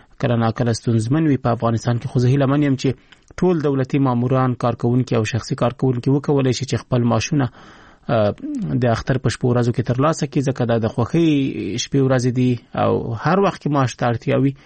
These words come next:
خو دغسې خوښیو کې، جشنونو کې ښه ده چې هغه معاشونه ورته ورسیږي. آه، د ځوانانو ترمنځ بیکارۍ آیا پخوا ته په کتو زیاته شوې او که نه؟ په کلیو بانډو کې ځوانانو پخوا هم، آه، داسې،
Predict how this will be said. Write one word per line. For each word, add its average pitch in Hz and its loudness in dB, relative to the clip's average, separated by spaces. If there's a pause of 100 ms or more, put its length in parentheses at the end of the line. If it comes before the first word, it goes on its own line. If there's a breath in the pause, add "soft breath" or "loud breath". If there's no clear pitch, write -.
(240 loud breath)
خو 156 2
دغسې 123 -2 (100)
خوښیو 127 0
کې، 123 -2 (120)
جشنونو 131 0
کې 135 0 (440 loud breath)
ښه 139 -2
ده 123 0
چې - -2
هغه 110 -2
معاشونه 123 0
ورته 120 -2
ورسیږي. 127 0 (400 loud breath)
آه، 135 -2
د 151 0
ځوانانو 190 0
ترمنځ 196 0 (180)
بیکارۍ 170 0
آیا 160 0
پخوا - -2
ته 160 -2
په 147 -2
کتو 147 0
زیاته 131 0
شوې 180 0
او 151 2
که 147 -2
نه؟ 156 0 (400 loud breath)
په 147 0
کلیو 147 2
بانډو 135 2
کې 147 -2
ځوانانو 135 0
پخوا 151 -2
هم، 156 2 (180)
آه، 123 0
داسې، 117 0